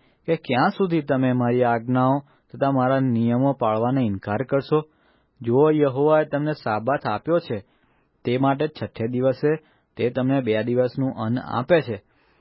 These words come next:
તમ પ્રત્યેક પુરુષ પોતપોતાના રહેઠાણમાં રહો. સાતમે દિવસે કોઈ પણ માણસ પોતાના રહેઠાણમાંથી બહાર ન જાય. આથી લોકોએ સાતમે દિવસે વિશ્રામ લીધો,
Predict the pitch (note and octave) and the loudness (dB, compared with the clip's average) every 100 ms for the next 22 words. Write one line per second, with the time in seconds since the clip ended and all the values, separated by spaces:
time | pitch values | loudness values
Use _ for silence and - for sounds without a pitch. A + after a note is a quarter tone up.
0 | _ - C#3 D3+ - A2 - C#3 E3 - | _ -4 -2 0 0 -2 0 0 0 0
1 | D#3 E3 D#3+ - - C3+ E3 D#3+ D3 D#3 | 0 0 -2 -8 -2 -2 0 -2 -2 0
2 | D3 B2+ A2+ - C3 C#3+ C#3+ B2 A2 C3+ | 0 2 0 0 0 2 2 2 2 2
3 | A2+ _ _ _ _ _ _ _ - C3 | 0 _ _ _ _ _ _ _ -4 0
4 | D3 D#3+ F3 E3 D3 D#3 D3+ D#3+ D3 - | 0 0 -4 -2 0 0 0 0 -2 -2
5 | - C#3+ F#3 - F3+ E3 C#3 A#2+ - _ | -2 0 0 -2 -2 2 2 0 -4 _
6 | _ _ _ C3 B2 D3 D3 A2+ G#2+ A#2+ | _ _ _ -6 -2 0 2 0 0 0
7 | C3+ C#3 B2+ C#3+ A2 A2 A#2+ B2+ D#3 C3+ | 0 0 -2 -2 -2 -2 0 0 2 0
8 | F#2 - _ _ _ - G2+ G#2 B2+ B2 | -2 -12 _ _ _ -8 -6 -2 0 0
9 | B2 B2+ C3 C3 A#2+ - B2 B2 C3 A#2+ | 0 0 2 4 2 -2 -4 -2 -6 -4
10 | A#2+ A#2+ B2 B2 A2 G#2 - G#2+ A#2 A#2 | -2 -2 -2 -2 -2 -6 -6 -2 0 2
11 | A2 A#2 | 2 0